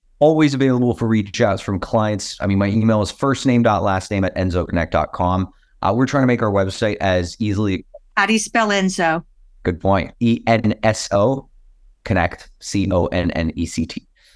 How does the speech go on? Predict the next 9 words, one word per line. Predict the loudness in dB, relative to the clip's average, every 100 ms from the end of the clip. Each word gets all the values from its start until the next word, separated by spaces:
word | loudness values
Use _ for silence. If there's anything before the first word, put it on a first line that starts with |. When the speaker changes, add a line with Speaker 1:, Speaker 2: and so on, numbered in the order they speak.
| -8
Speaker 1:
You | -4 2
can | 2
also | 2 0
go | 0 0
to | -2 -2 -2
enzo | 0 2 2 2 0
connect | -2 -2 -2 -4 -18 -4
dot | -2 -2 -2
com | -2 0 -2